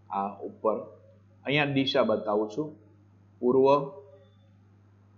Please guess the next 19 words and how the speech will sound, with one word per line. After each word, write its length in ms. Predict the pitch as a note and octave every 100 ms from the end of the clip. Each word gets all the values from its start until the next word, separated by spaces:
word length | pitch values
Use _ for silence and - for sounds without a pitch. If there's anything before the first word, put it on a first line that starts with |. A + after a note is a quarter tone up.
| _
પશ્ચિમ. 560 | A#2+ A#2+ - A2 F#2 G2 - - _ _ _ _ _ _ _ _ _ _ _ _ _ _ _ _ _
પછી 240 | - - A#2
અહીંયા 200 | A#2+ B2
છે 280 | - - -
ઉત્તર, 800 | C3+ - - B2 A2 - - - - - - _ _ _ _ _ _ _ _ _ _ _ _ - -
દખણ. 580 | B2 G#2+ - B2+ G#2 F2 - - - - - -
દખણ 300 | G#2 - A2+
મતલબ 380 | G#2 G2 B2+ B2
દક્ષિણ. 420 | G2+ - G2+ D#2+ - - - - - - - - -
ચાલો, 180 | C3 A2+ -
પૂર્વ, 440 | F3 G3+ G#3 B2 A2
મને 120 | E3+
એમ 120 | F#3+
કીધું 220 | F#3 F#3+
છે 80 | F3+
પૂર્વ 460 | G3 - F#3 G#3+ F#3+
દિશામાં, 560 | E3 E3 E3+ C3+ G#2+
તો 60 | A2
મારે 260 | G#2+ B2+